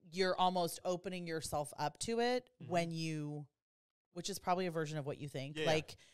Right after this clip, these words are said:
Speaker 1: you're opening yourself up to it when you, like, subject yourself to it or you're, you're
Speaker 2: Yeah.
Speaker 1: a ki-, or, like, a party to it.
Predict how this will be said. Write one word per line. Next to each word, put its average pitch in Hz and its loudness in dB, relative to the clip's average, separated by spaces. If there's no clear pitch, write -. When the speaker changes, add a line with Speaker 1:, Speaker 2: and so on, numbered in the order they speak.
Speaker 1:
you're - 0
opening 196 4
yourself 175 0
up 170 2
to 175 2
it 135 -2
when 160 -2
you, 147 -6
like, 139 0
subject 151 -4
yourself 233 0
to 240 0
it 233 4
or 202 2
you're, 147 -2
you're 143 -2
Speaker 2:
Yeah. 117 0
Speaker 1:
a 156 0
ki-, - -8
or, 170 0
like, 143 0
a 139 -2
party 160 -4
to 240 -2
it. 254 2